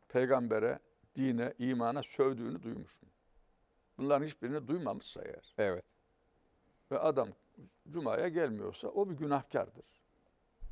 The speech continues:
Speaker 1: Ve Müslüman günahkar da olsa selamı alınır, selam verilir kendisine. Yani burada önemli olan şey o kişinin, yani cumaya gitmiyor dediği kişinin, e,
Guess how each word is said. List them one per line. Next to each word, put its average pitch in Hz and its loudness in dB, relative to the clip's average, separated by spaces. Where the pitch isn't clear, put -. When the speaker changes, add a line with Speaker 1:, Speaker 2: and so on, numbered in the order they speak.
Speaker 1:
Ve 120 2
Müslüman 143 -4
günahkar 151 0
da 117 2
olsa 101 -6
selamı 127 2
alınır, 117 0
selam 135 -2
verilir 98 -4
kendisine. - -20
Yani 117 -2
burada 151 4
önemli 135 -2
olan 107 -2
şey 147 -10
o 196 0
kişinin, - -6
yani 98 -6
cumaya 117 2
gitmiyor 101 -8
dediği 87 -10
kişinin, - -12
e, 107 -2